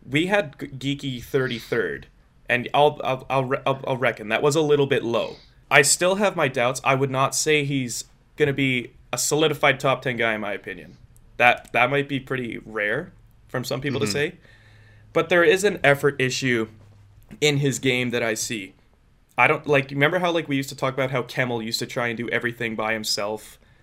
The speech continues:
Speaker 2: Yeah.
Speaker 1: And, like, there's, I just see a little bit of that in Geekie as well. And it doesn't, per se,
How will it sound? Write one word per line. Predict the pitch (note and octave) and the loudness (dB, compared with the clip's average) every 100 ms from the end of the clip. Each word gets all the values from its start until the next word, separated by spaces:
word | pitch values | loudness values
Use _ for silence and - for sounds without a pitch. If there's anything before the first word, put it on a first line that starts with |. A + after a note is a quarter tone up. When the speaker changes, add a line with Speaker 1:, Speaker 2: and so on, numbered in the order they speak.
| - - | -20 -10
Speaker 2:
Yeah. | - F#2 | -2 -2
Speaker 1:
And, | G#2+ G#2 | -2 -4
like, | G#2 - - _ - | -10 -10 -20 _ -6
there's, | B2+ B2 - - - - | -4 -4 -6 -10 -6 -2
I | |
just | C#3 D3+ - | 0 0 -4
see | - F#3+ | -2 -2
a | |
little | D#3+ E3 | 0 0
bit | D3+ | 2
of | C#3+ | 2
that | C3 C3 | 2 0
in | B2 | -4
Geekie | A2 A#2+ A#2+ A#2 | -6 -6 -4 -6
as | G#2+ | -6
well. | G2+ E2+ D#2+ - | -8 -12 -12 -8
And | B2 | -6
it | B2 B2 | -4 -2
doesn't, | C#3 D3 C#3 - - - _ - _ _ _ _ - | 0 0 -6 -10 -18 -20 _ -20 _ _ _ _ -2
per | C3+ | -2
se, | B2+ C#3 B2+ B2 A2 | 0 2 2 2 -2